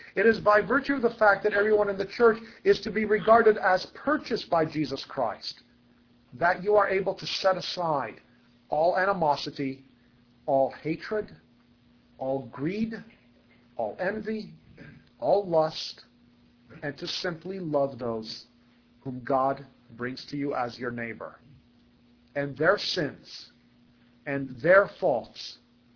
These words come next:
God will take care of. God will make all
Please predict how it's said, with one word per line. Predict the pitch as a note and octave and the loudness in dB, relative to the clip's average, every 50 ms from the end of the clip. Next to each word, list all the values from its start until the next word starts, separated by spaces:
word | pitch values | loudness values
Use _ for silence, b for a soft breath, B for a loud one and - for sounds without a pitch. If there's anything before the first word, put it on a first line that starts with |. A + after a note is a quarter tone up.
| _ _ _ - A#2+ A#2+ - | _ _ _ -20 -20 -12 -4
God | - E3 F3+ F#3 E3+ C#3+ A#2 G2+ E2+ - - _ _ _ _ _ _ _ - | 2 4 4 6 4 4 0 -2 -8 -14 -18 _ _ _ _ _ _ _ -12
will | B2+ B2 C3 B2 | -6 -4 -4 -4
take | A#2+ - - B2 A2 G#2+ - | -6 -8 -10 -10 -10 -12 -12
care | - A#2+ G2 F2 E2+ | -12 -12 -10 -10 -12
of. | C2+ - _ _ _ _ _ _ _ _ _ _ - - - - _ - - | -14 -16 _ _ _ _ _ _ _ _ _ _ -20 -20 -20 -20 _ -20 -4
God | - F3 F3 F3 F3+ F3+ F3+ F#3+ D#3 - - | 2 4 4 6 6 4 2 0 -2 -4 -8
will | - C#3+ D#3+ D#3 | -8 -4 -4 -4
make | C#3+ D3 D3 C#3+ C#3 - - | -2 -4 -4 -6 -6 -6 -4
all | C3+ B2+ C3 | -2 -2 -2